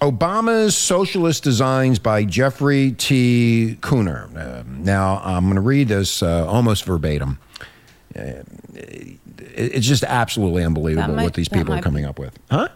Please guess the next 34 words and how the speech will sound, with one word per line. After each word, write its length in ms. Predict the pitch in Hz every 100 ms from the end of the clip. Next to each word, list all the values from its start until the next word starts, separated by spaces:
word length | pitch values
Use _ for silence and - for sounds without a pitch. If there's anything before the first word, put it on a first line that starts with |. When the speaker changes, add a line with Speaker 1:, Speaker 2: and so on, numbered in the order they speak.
| -
Speaker 1:
What? 120 | 143
Speaker 2:
might 180 | 196 -
be 80 |
difficult 580 | 185 - 160 - 220 135
for 140 | - 170
you 60 |
to 40 | 143
read 160 | 151 147
it 60 |
<laughs> 0 |
verbatim. 1080 | - 180 190 226 - 262 254 277 262 - 277
Speaker 1:
President 360 | 208 220 240 233
Obama 440 | 190 170 175 180
is 240 | 165 147 117
gradually 640 | 139 151 180 190 196 190
transforming 680 | - 156 143 - 147 147 135
America 520 | 120 120 120 123 117
into 280 | 110 107 110
a 100 | 98
socialist 800 | - 151 175 - 175 170 156 -
authoritarian 920 | 110 - 135 139 131 131 120 113 104
state. 440 | - - 95 - - - - - - -
This 280 | 90 104
is 140 | 131 120
the 100 | 131
real 320 | 135 156 175
meaning 500 | 156 156 165 170 160
of 100 | 131
his 200 | 113 101
recent 420 | 104 147 147 175
decision 540 | 156 143 131 123 127 120
to 120 | 143
grant 480 | 110 147 160 156 -
backdoor 720 | 262 349 339 - 277 285 269